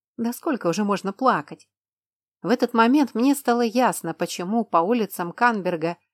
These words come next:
ходили страшные слухи о магах, которые по ночам воруют людей. Пусть они забирали пропоиц и наркоманов, но не нам их судить, и не магам мастера Гилберта их убивать.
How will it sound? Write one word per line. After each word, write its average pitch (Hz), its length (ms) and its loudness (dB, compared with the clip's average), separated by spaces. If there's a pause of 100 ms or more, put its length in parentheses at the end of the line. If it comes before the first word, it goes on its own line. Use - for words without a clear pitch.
(160)
ходили 226 360 0
страшные 208 580 -2
слухи - 440 -4
о 175 140 -6
магах, 175 500 -6 (380)
которые 196 460 -4
по 170 100 -8
ночам 170 480 -8
воруют 156 540 -8
людей. 156 580 -10 (1500)
Пусть 320 380 2
они 240 320 2
забирали 220 640 2
пропоиц 214 760 -2
и 214 140 -4
наркоманов, 196 920 -6 (320)
но 233 140 -4
не 226 180 -4
нам 226 300 -4
их 175 100 -10
судить, 202 540 -6 (380)
и 262 80 0
не 214 160 0
магам 185 560 -2
мастера 202 540 -4
Гилберта 196 540 -6
их - 280 -6
убивать. 185 640 -4